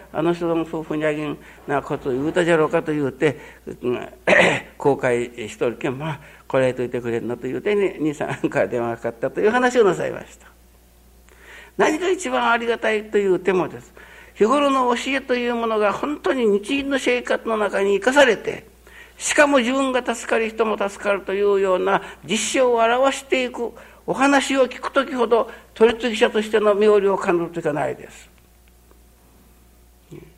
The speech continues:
こういうのお金を、お金を儲かりました、病気が治りましたも、それはありがたいです。けれども、お仕を行じてです。もうそれこそ自他ともにです。いや、そのことを心外とし、神様のご演出としていただいて、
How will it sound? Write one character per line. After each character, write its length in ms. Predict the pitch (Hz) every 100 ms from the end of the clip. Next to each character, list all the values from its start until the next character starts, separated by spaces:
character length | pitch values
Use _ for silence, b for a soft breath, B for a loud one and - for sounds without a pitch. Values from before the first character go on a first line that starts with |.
| _
こ 140 | -
う 40 | 214
い 20 |
う 20 |
の 120 | 202
お 20 | 185
金 220 | 185 190
を、 340 | 190 202 160
お 40 | 180
金 220 | 220 202
を 80 | 190
儲 140 | 190
か 120 | 185
り 80 | 185
ま 100 | 185
し 60 | 185
た、 80 | 190
病 220 | 196 196
気 60 |
が 80 | 190
治 180 | 196 202
り 40 | 202
ま 120 | 202
し 60 |
た 120 | - 262
も、 220 | 277 202 B -
そ 60 |
れ 80 | 233
は 160 | 214 170
あ 40 |
り 80 | 185
が 140 | 254
た 140 | 254 220
い 80 |
で 100 | 196
す。 260 | - - - _ _ _ _ b b b b -
け 120 | 311
れ 60 |
ど 100 | 254
も、 180 | 233 214
お 80 | 226
仕 220 | - 311
を 180 | 311 302
行 260 | 285 285 262
じ 140 | 233
て 120 | 247
で 100 | 185
す。 100 | - B B -
も 80 |
う 40 | 165
そ 120 | -
れ 100 | 302
こ 120 | 294
そ 120 | 269
自 160 | 208 220
他 140 | 247
と 140 | 240 226
も 160 | 285
に 120 | 320 240
で 100 | -
す。 200 | - - B B
い 80 | -
や、 120 | 233 - -
そ 120 | 277
の 100 | 311
こ 120 | 302
と 160 | 294 247
を 100 | 214
心 380 | - 269 311 311
外 200 | 294 262
と 120 | 233
し、 180 | - 233
神 220 | 269 285
様 180 | 285 262
の 140 | 240
ご 180 | 220 240
演 180 | 294 294
出 180 | 294 269
と 180 | -
し 100 | 233
て 120 | - 233
い 80 |
た 100 | 220
だ 140 | 220 196
い 80 | 170
て、 340 | 240 196 120